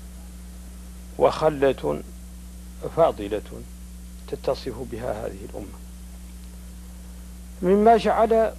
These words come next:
أهل الحضارات الأخرى يتساءلون: "كيف احتفظت هذه الأمة بأخلاقها؟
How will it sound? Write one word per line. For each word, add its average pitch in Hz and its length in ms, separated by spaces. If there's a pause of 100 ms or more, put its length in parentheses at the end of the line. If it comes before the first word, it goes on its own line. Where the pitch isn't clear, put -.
(680)
أهل 185 140
الحضارات 180 680
الأخرى 190 600 (760)
يتساءلون: 175 840 (2750)
"كيف 214 340 (1500)
احتفظت 165 680
هذه 135 220
الأمة 143 720 (640)
بأخلاقها؟ 127 760